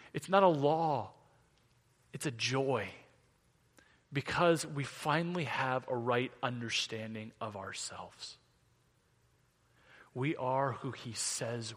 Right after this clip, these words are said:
we are. And we get to love the other people that he loves, just like he loves us. Let's pray.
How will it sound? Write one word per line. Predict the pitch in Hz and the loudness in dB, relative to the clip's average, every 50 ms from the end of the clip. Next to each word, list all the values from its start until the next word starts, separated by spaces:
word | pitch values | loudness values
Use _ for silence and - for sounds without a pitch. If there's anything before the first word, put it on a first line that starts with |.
| 107 | -10
we | 107 107 110 110 113 - | -8 -8 -8 -8 -8 -8
are. | 104 104 98 95 95 95 98 - - _ _ _ _ _ _ _ _ _ _ - - - - - - - - _ _ | -8 -8 -8 -8 -10 -12 -14 -16 -20 _ _ _ _ _ _ _ _ _ _ -20 -20 -20 -20 -20 -20 -20 -20 _ _
And | - 117 117 | -6 -4 -2
we | 127 139 | -2 -2
get | 135 123 135 127 | -2 -2 -2 -2
to | - - 123 | 0 0 0
love | 113 117 120 127 131 127 | 4 6 6 6 6 6
the | 127 131 117 | 2 0 0
other | - 120 113 117 | 0 -2 -2 -4
people | 107 - - 139 123 - 123 110 | -6 -6 -6 -6 -4 -2 -2 0
that | 110 113 107 | 0 -2 -4
he | - - 131 120 | -4 -4 -2 0
loves, | 117 110 107 104 101 95 95 98 - - - - _ - - - _ _ _ | 0 2 2 0 0 -2 -6 -8 -8 -8 -8 -10 _ -20 -20 -20 _ _ _
just | - - 117 - - - | -8 -6 -4 -4 -4 -4
like | 110 104 - | -6 -6 -6
he | - - 113 | -8 -8 -6
loves | 101 95 92 95 92 - | -6 -6 -6 -8 -10 -12
us. | 92 92 - - - - - - _ _ _ _ _ _ _ _ _ _ _ _ _ _ _ _ _ _ _ _ _ _ | -12 -12 -12 -10 -10 -10 -12 -14 _ _ _ _ _ _ _ _ _ _ _ _ _ _ _ _ _ _ _ _ _ _
Let's | - 110 - | -10 -10 -10
pray. | - - 92 95 | -10 -12 -12 -14